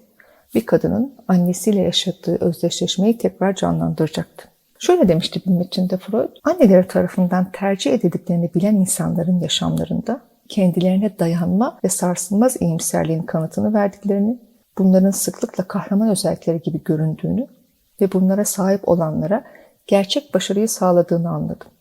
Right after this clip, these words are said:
Freud, psikanalizin bir kadının kim olduğunu değil ama biseksüel bir yapıdan yola çıkarak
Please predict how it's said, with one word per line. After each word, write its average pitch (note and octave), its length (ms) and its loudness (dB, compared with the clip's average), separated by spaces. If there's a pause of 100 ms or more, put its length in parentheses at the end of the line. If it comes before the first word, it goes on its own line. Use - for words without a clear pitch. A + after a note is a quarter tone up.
(420)
Freud, - 420 4 (600)
psikanalizin C4+ 640 6 (140)
bir B3+ 120 6
kadının A3+ 440 4
kim - 280 6
olduğunu F3+ 580 4
değil B3 340 6 (340)
ama C4+ 220 4
biseksüel A#3 600 2
bir F3+ 80 2
yapıdan G#3+ 540 0
yola G3 220 4
çıkarak - 640 2